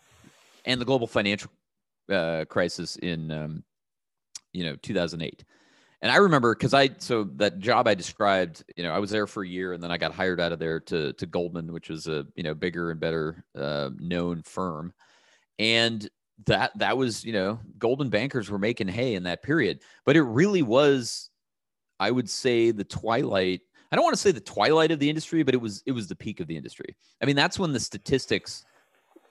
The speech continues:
about, I'm trying to remember the statistics. It was something like thirty percent of G D P.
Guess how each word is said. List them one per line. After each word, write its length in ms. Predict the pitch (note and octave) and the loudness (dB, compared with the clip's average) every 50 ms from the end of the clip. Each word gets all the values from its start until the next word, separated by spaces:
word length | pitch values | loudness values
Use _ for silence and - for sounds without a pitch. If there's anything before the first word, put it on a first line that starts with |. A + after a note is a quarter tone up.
| _ _ - | _ _ 0
about, 460 | B2+ A#2 G2+ A#2 A2 G#2+ G#2+ G#2 - - | 2 2 4 4 4 4 4 2 0 -4
I'm 160 | A2+ A#2+ C3+ | -4 -4 -2
trying 140 | B2+ F#3 G#3 | 2 2 4
to 60 | A3+ | 4
remember 140 | G3 E3+ D3+ | 6 4 4
the 60 | A#2 | 4
statistics. 560 | G2+ - - G#2 - C3 B2 - - G2 - A2 | 2 -2 -6 -2 0 0 0 0 -4 -6 -4 -2
It 80 | G2+ | -2
was 100 | A2+ G#2+ | -2 -2
something 360 | - D#3 D#3 E3+ F3+ E3+ D3 | -2 -4 -4 -2 -2 -2 0
like 420 | B2 A2+ G#2 G2+ F#2+ - - - - - - _ - - _ _ _ _ _ _ _ _ _ _ _ _ _ - | 2 2 2 2 0 -2 -6 -18 -20 -20 -20 _ -20 -20 _ _ _ _ _ _ _ _ _ _ _ _ _ -20
thirty 460 | - - - D#3+ D3 D3 D3 C#3+ C3+ | -10 0 4 6 6 8 6 4 2
percent 880 | - - - A#2 G#2 - - - - B2+ A#2+ A2+ A2+ - - - - - _ _ _ _ _ _ _ _ _ _ _ _ _ | 0 0 0 0 -2 -2 -2 -2 0 0 0 0 0 -2 -2 -2 -2 -4 _ _ _ _ _ _ _ _ _ _ _ _ _
of 520 | - A2 G#2+ G#2+ G#2+ G#2 G2 F2+ F2+ - - - _ _ _ _ _ _ _ _ _ - | 2 6 6 8 6 6 4 0 -4 -12 -20 -20 _ _ _ _ _ _ _ _ _ -16
G 320 | E2+ F2+ G2+ G#2+ A#2 B2 A#2 | -10 -8 -4 -2 -2 -2 0
D 160 | A#2+ A2 G2 | -2 -2 -4
P. 500 | - - - - B2+ G#2+ F2 D2 D2 | -6 -8 -8 -6 -4 -4 -4 -4 -6